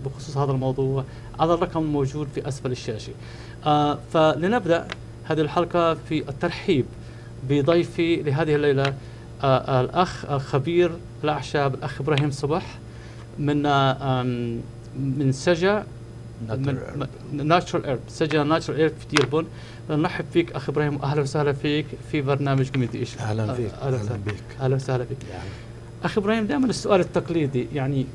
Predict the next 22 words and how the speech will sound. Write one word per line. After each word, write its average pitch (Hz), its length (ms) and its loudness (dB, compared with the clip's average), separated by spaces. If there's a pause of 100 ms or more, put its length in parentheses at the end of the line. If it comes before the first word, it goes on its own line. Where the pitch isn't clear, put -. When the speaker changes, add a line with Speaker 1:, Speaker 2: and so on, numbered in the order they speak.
(140)
Speaker 1:
كيف، - 360 -4
آه، 139 280 2 (240)
بدأت 170 440 6
عندك 135 500 2 (440)
قضية 143 380 2 (100)
ال-، 113 640 -2 (1000)
يعني 113 260 -2 (100)
كيف 202 200 -2
أنت 175 180 -2
بدأت 143 400 2
ممارسة، 147 500 2 (280)
آه، 127 320 0 (220)
هذا 135 560 2 (240)
ال-، 139 80 0
لنقل، 156 500 2 (540)
آه، 135 60 2
معرفتك 156 580 4 (140)
بالأعشاب 135 720 2 (140)
الطبيعية؟ 117 800 0 (680)
البداية 135 460 4
تبعتك، 117 400 -8 (100)
بداياتك. 113 500 -6